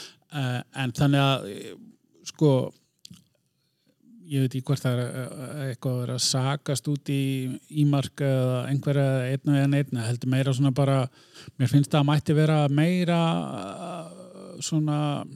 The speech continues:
að einmitt þessum, sko, þessum, þessum díalógum, þessum s-, þessu spjalli og án þess að vera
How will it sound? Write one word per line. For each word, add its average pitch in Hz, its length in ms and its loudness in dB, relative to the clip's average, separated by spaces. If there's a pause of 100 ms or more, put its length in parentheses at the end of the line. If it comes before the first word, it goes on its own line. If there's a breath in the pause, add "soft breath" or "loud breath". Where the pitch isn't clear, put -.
(880 loud breath)
að 151 340 0
einmitt 143 240 0
þessum, 143 460 0
sko, - 240 -2 (460)
þessum, 131 340 -4 (160)
þessum 135 320 -2 (140)
díalógum, 156 680 -2
þessum 131 320 0
s-, - 240 -4
þessu 131 460 -4 (100)
spjalli - 960 -6 (840 soft breath)
og 135 300 0
án 139 320 0
þess 143 240 0
að 139 80 0
vera 139 220 0